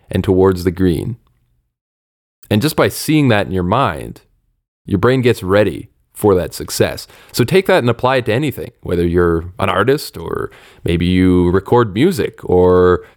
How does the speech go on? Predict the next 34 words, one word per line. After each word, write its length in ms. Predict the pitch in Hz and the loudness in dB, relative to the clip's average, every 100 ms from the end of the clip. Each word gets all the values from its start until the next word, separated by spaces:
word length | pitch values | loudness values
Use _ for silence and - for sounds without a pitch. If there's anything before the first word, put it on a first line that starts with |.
| _ | _
even 240 | 123 165 185 | -2 2 0
if 160 | 170 | 0
you 300 | 151 160 147 | 2 4 4
just 240 | 113 123 - | 2 -2 2
go 200 | 127 143 | 4 4
out 60 | |
and 100 | 120 | 2
volunteer 540 | 107 127 139 107 123 135 | 0 0 0 0 0 2
and 80 | |
help 240 | 104 143 175 | 2 0 -2
people. 320 | 98 71 73 | -4 -2 -2
Imagine 600 | 95 113 151 147 139 92 | 0 0 0 2 0 0
what 200 | 92 127 | 0 0
that's 240 | 127 117 - | 2 0 0
gonna 200 | 123 98 | 0 2
look 320 | 101 135 107 | 2 2 0
like 400 | 92 85 - - | 0 -2 -4 0
when 480 | 101 95 90 90 - | 0 2 0 -4 -4
you 680 | - 101 98 95 95 92 - 92 | 0 4 4 6 4 2 0 -4
go 220 | 127 127 | 2 4
downtown 800 | 127 123 113 - 123 110 104 95 | 4 4 2 0 0 2 0 0
and 420 | 98 95 92 90 | 0 2 0 0
give 180 | 123 113 | 0 0
someone 380 | - 117 110 107 | 0 0 2 0
who's 180 | 104 92 | -2 -2
less 200 | 101 - | -2 0
fortunate 520 | 113 107 110 98 - | 2 2 2 0 0
than 120 | 92 | 2
you 200 | 90 90 | 4 4
a 60 | 87 | 2
sandwich 540 | 113 104 95 85 - | 0 0 0 -2 -2
that 160 | 95 78 | -4 -2
you 120 | 90 | -4
made, 460 | 87 85 - - | -2 -2 -4 -8